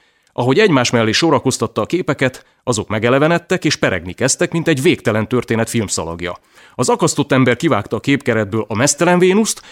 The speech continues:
s kézen fogva kiszaladtak a Louvre ajtaján. Mögöttük a lihegő teremőrrel, akinek viszont Vincent az arcába vágta véres csomagocskáját. Mire a rendőrök odaértek, szegény flótás a lépcső mászkálva a kontaktlencséjét kereste, és egyre azt dagyogta: "Az idő, az idő,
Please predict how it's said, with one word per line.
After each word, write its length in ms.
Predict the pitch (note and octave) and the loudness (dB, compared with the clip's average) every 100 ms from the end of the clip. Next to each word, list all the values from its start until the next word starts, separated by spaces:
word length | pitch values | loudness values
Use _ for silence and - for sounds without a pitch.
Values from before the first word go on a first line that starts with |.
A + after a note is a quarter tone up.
| - | -12
s 80 | - | -4
kézen 280 | A#3 G3+ B2+ | 0 2 2
fogva 280 | F#3+ E3+ C#3+ | 2 2 2
kiszaladtak 560 | G3+ F#3+ E3 - E3 | 2 2 2 0 2
a 40 | F3 | 4
Louvre 320 | G3 D#3 A#2 | 6 4 2
ajtaján. 560 | G#2+ G2 F#2 D2+ D2+ - - - | -2 -4 -6 -6 -8 -12 -10 0
Mögöttük 440 | F3+ F3 - C#3+ | 4 4 2 0
a 60 | B2+ | 2
lihegő 360 | D#3 C#3 A#2+ | 4 2 2
teremőrrel, 560 | G#2 B2 C3+ C#3+ E3+ E3 | 0 2 4 4 4 2
akinek 320 | D#3 C3+ A#2+ | 2 0 0
viszont 320 | F3 E3+ C#3+ | 0 2 2
Vincent 380 | C#3+ F#3+ C3 A2+ | 2 2 0 0
az 100 | B2 | 0
arcába 420 | C3+ C#3 A#2+ G#2+ | 0 2 0 0
vágta 320 | A#2+ D3 - | 2 2 0
véres 280 | D3 D3+ B2 | 0 2 0
csomagocskáját. 960 | - G#2 G2+ G#2+ - F#2 F2+ - - - | 0 -2 -4 -6 -4 -4 -4 -6 -12 -4
Mire 180 | C#3 C#3+ | 2 4
a 40 | |
rendőrök 420 | D#3 G3+ E3 C#3+ | 4 6 4 4
odaértek, 540 | D#3+ C#3+ C#3+ D#3 G3+ G3 | 2 4 4 2 0 0
szegény 280 | G#3 E3 C3+ | 2 4 4
flótás 420 | F3+ F#3+ D3+ C#3+ | 4 4 2 2
a 60 | |
lépcső 320 | D3+ F#3+ - C#3+ | 4 2 2 4
mászkálva 520 | D3+ F3 - C#3 C3+ | 4 2 2 2 2
a 40 | |
kontaktlencséjét 760 | B2 F3 C#3+ B2+ B2+ A2+ A#2+ A#2 | 2 2 2 0 0 0 0 0
kereste, 480 | D3+ D#3+ - E3+ D#3 - | 2 2 2 0 -2 -6
és 180 | - C#3+ | -2 2
egyre 260 | F3+ C#3 B2+ | 2 2 2
azt 220 | D#3 A#2+ | 2 2
dagyogta: 560 | A#2+ A2+ A2+ - A2+ - - | 0 0 -2 -2 -4 -6 -2
"Az 140 | D3+ | 0
idő, 340 | G#3+ D3+ G#2 - - | 2 2 0 -2 -4
az 160 | F3 F#3+ | 0 2
idő, 340 | G#3+ C#3 D#2+ | 4 2 -2